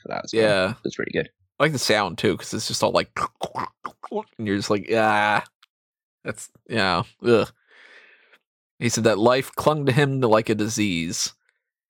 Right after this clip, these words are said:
Speaker 2: and he was wondering, you know, if it's a karma, it's destiny, whatever kept him alive. He realizes now it's so that he could look M into the eye again and get his revenge.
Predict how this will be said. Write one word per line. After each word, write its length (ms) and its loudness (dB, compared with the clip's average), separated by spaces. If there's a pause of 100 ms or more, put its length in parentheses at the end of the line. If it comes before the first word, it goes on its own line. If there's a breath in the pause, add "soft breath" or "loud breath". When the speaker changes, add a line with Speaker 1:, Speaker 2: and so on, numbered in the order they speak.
(160)
Speaker 2:
and 280 -2
he 120 -2
was 100 -6
wondering, 320 0
you 80 -4
know, 60 -2
if 100 -6
it's 140 -8
a 40 -10
karma, 600 2
it's 160 -4
destiny, 880 2
whatever 340 2
kept 240 0
him 120 -2
alive. 460 4
He 100 0
realizes 560 2
now 260 2
it's 260 -2
so 140 0
that 140 2
he 100 -2
could 140 -2
look 240 0 (240)
M 220 0
into 140 -2
the 180 2
eye 180 2
again 640 -2 (180)
and 380 -2
get 160 -4
his 180 -4
revenge. 500 -2